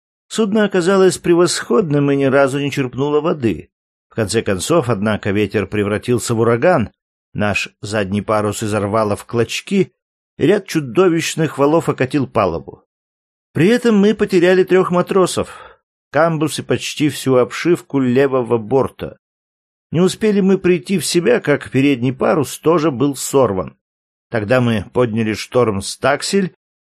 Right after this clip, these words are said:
и в течение нескольких часов кое-как справлялись с волнением.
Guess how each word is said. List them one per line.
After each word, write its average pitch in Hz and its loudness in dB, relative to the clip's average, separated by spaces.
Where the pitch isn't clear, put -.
и 156 0
в 135 -6
течение 110 0
нескольких 107 -4
часов 170 -4
кое-как 170 0
справлялись 143 0
с - -12
волнением. 107 -2